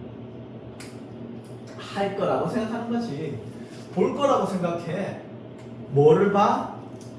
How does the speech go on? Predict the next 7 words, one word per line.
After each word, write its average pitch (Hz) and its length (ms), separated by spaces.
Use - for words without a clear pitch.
목적으로 170 1000
what이 165 280
나죠. - 560
관계 135 340
대명사고요. 135 1000
우리가 131 680
보는 135 300